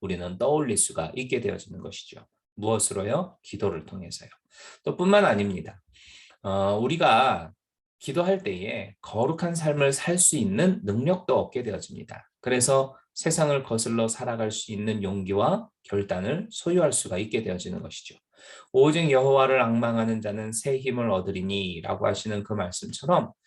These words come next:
기도를 통하여 하나님을 바라보고 그 하나님께로 나아가는 자는 하나님께서 주시는 새로운 힘을 얻을 수가 있는 것입니다. 오늘 하루도 기도를 통하여서 하나님과 친밀히 교제를 나누고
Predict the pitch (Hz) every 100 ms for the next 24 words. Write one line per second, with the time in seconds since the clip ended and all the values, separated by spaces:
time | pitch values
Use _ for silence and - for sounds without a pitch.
0 | _ _ - 135 160 160 151 135 123 127
1 | 123 156 147 139 127 120 - - - -
2 | - 156 226 - _ _ 95 98 - 127
3 | 117 113 104 104 98 92 95 95 90 90
4 | - - 160 110 - _ - - 147 139
5 | 135 123 110 98 - 101 98 101 123 113
6 | 113 110 - 104 139 220 - _ - 95
7 | 95 90 - 90 90 104 117 95 - -
8 | - - - _ - - - - 127 135
9 | 143 135 131 131 131 127 - 113 113 113
10 | 113 107 104 98 92 - 92 117 120 -
11 | _ - 117 110 104 104 101 101 - 160
12 | 156 143 135 123 98 90 92 90 87 -
13 | 110 131 175 226